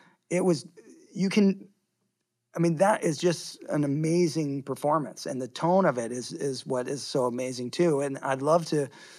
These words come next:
uh, find out from Ted or <laughs> Don, you know, really what was going on when they, how they were using the Eventide harmonizer at that point, and some of the things that they were doing that gave that the depth that it had, because it,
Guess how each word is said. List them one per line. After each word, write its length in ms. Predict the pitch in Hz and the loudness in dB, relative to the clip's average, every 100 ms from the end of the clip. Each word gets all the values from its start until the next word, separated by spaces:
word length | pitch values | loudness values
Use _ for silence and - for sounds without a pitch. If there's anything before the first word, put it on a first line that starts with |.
| - - _ 269 | -20 -20 _ -4
uh, 280 | - - | 0 0
find 320 | - 170 156 156 | 2 4 6 6
out 200 | 147 143 | 4 4
from 460 | 147 131 123 139 180 _ _ _ _ | 2 2 0 -4 -8 _ _ _ _
Ted 420 | - 143 139 139 131 | -2 2 4 4 4
or 280 | 117 120 - | 2 -2 -2
<laughs> 60 | 143 | -2
Don, 520 | 135 139 156 135 127 | 2 4 6 4 2
you 100 | 123 | -2
know, 120 | 120 | -4
really 340 | 127 131 165 147 | -2 2 4 4
what 200 | 139 147 | 2 0
was 100 | 123 | -2
going 200 | 147 139 | 0 2
on 180 | 139 135 | 2 2
when 120 | 135 | 2
they, 200 | 131 135 - - _ _ | 0 -4 -12 -20 _ _
how 260 | - 175 185 | 4 8 8
they 100 | 190 | 8
were 100 | 160 | 4
using 380 | 160 156 156 143 | 4 4 4 2
the 140 | 143 147 160 | 0 2 2
Eventide 460 | 147 139 135 139 | 2 2 2 4
harmonizer 680 | 131 139 143 135 135 139 135 | 2 2 2 0 0 0 0
at 100 | 131 | 2
that 220 | 139 131 | 0 0
point, 300 | - 135 135 | 0 -2 -2
and 80 | 127 | -4
some 180 | - 160 | 0 0
of 80 | 147 | 0
the 60 | |
things 260 | 127 139 123 | -2 -4 -4
that 140 | 139 | -2
they 100 | 143 | 0
were 120 | 131 120 | 0 0
doing 460 | 135 143 135 127 - - - _ - | 0 0 0 -4 -10 -20 -20 _ 0
that 220 | 139 147 | 0 2
gave 240 | 147 147 | 2 4
that 280 | 135 135 - - _ | 4 2 0 -8 _
the 220 | - 156 127 | -8 -4 -4
depth 480 | 110 147 147 - - | 0 2 0 -4 -10
that 220 | 143 120 | -4 -4
it 120 | 131 | -4
had, 320 | - 139 120 | -6 -6 -6
because 300 | 135 123 123 | -8 -8 -4
it, 100 | 135 | -4